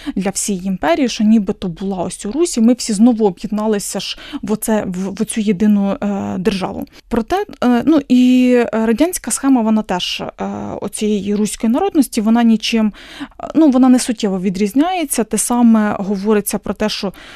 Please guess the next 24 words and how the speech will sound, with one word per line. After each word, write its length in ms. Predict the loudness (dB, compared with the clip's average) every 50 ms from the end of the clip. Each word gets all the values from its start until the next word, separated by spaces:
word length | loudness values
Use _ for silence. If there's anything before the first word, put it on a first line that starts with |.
| -14 -8
була 320 | -6 -2 0 2 2 2 2
собі 260 | 0 -2 -4 -6 -6
така 340 | -8 -8 -8 -6 -4 -6 -4
великоруська, 840 | -2 -2 -4 -4 -6 -4 -4 -4 0 0 0 -2 -2 -6 -6 -6 -6
українська 920 | -6 -6 -8 -2 0 2 4 6 6 6 4 2 -2 -8 -6 -6 -6 -6 -6 -4
і 400 | -4 0 0 0 2 2 0 0 -2 -8 -18 -16 -14 -14 -14 -8
малоруська, 680 | -4 -2 0 0 0 -2 -6 -8 -10 -12 -10 -8 -8 -6
да, 160 | -2 -2 -2
і 180 | -2 0 0 0
білоруська 600 | 2 2 2 2 2 2 2 0 -2 -4 -4 -2
народності, 680 | -2 0 -2 -2 0 0 0 0 0 -2 -8 -6 -6 -6
і 200 | -2 -2 -2 0
вони 340 | 2 4 6 6 6 4 2
от 280 | 0 -2 -6 -6 _
там 220 | -2 -2 -2 -2 -4 -8 -16 -16 -14 -12 -10 -8
в 340 | -6 -2 0 0 0 0 0 -2
п'ятнадцятому, 720 | -2 0 2 2 2 0 -2 -4 -8 -4 -2 0 0 0 0
сімнадцятому 800 | 0 0 2 2 2 0 -4 -6 -10 -6 -4 -4 -4 -2 -4
століттях, 560 | -6 -4 -2 -2 0 0 -2 -2 -6 -8 -6
в 40 | -4
ранньомодерний 500 | -4 -2 -2 -2 -2 -2 -2 -2 -4 -4
час, 300 | -6 -8 -8 -8 -10 -8
вони 480 | -2 0 2 2 2 0 -2 -4 -6 -8 -10 -16 -20 -20 -20 -20 -10
там 240 | -8 -8 -6 -6 -8